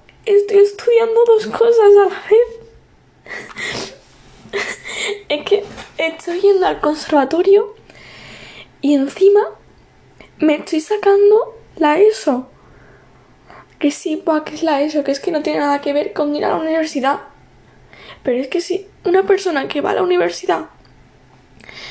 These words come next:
solamente va a la universidad y por la tarde se dedica a estudiar,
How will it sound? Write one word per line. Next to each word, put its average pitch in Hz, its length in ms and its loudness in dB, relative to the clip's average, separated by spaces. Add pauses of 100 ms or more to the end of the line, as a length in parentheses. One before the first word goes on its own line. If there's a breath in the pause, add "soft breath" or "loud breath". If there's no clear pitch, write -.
(920 loud breath)
solamente 359 640 0
va 339 140 -2
a - 20 0
la 339 120 2
universidad 311 640 0 (1080 soft breath)
y 254 80 -8
por 302 160 2
la 277 180 -2
tarde 359 420 -2 (760)
se - 160 -4
dedica - 300 -2
a 330 40 0
estudiar, 269 460 -4